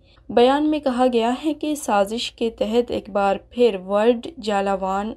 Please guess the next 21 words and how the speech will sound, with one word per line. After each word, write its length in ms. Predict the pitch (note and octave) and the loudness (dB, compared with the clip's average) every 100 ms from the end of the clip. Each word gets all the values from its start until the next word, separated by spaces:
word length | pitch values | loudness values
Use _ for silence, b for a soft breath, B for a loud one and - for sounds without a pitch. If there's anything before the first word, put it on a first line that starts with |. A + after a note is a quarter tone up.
| - | -8
और 220 | G3 F#3+ | -2 -2
बलूचिस्तान 720 | F3+ G3 G#3 A#3 A#3+ A#3 A#3 | 0 0 0 -6 -6 -4 -4
के 120 | A3+ G#3+ | -4 -6
हालात 420 | G3+ G#3 B3+ C4 | -4 -2 -2 -4
को 180 | - G#3+ A3 B B - | -2 0 0 B B -10
ख़राब 380 | G#3+ G#3 A3 - | -4 0 0 -2
करने 300 | A3+ G#3+ G#3+ G#3 | -8 -6 -6 -8
की 240 | - G#3+ | -8 -6
नाकाम 600 | G#3 G3 G3 - G#3+ B3 B3+ | -4 -4 -4 -4 -2 0 -2
कोशिशें 640 | A3 F#3+ - F#3 F#3+ G3 | -4 -6 -6 -6 -6 -6
की 260 | - G#3 F#3+ | -8 -8 -6
जा 180 | - F#3 | -4 -2
रही 260 | F#3+ G3+ G#3 G#3+ | -4 -4 -4 -2
है। 140 | F#3+ - - - _ - | -2 -2 -10 -20 _ 6
प्रोग्रेसिव 560 | B3+ C4 C#4+ D4 E4 C#4 | 8 8 4 -2 -2 -2
यूथ 360 | A#3+ C4+ C4 | 0 0 -2
अलायंस 460 | A3+ G#3+ G#3+ A3+ - | -4 -4 -4 -8 -6
बलूचिस्तान 760 | G3 G3 G3 G3+ - G3 G3 F#3 | -2 -2 -4 -10 -4 -2 -2 -4
की 120 | G3 | -6
तरफ 280 | - F#3+ G3 | -2 -2 -2
से 220 | - | -2